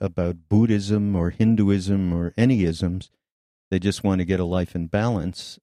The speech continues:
on a day-to-day basis and get the right information and share it. I mean, that's certainly a millennial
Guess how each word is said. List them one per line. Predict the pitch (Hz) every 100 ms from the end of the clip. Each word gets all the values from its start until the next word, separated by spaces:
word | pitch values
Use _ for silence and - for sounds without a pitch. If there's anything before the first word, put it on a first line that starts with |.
| _
on | 95 92
a |
day-to-day | 80 104 110 107 98 92
basis | - 82 - 98 -
and | 92
get | 98 -
the |
right | 98 92
information | 92 90 98 87 85 -
and | 101 104
share | - 147 87
it. | 87
I |
mean, | 95 92
that's | 92
certainly | - 120 101 95
a |
millennial | 90 92 95 101 95 87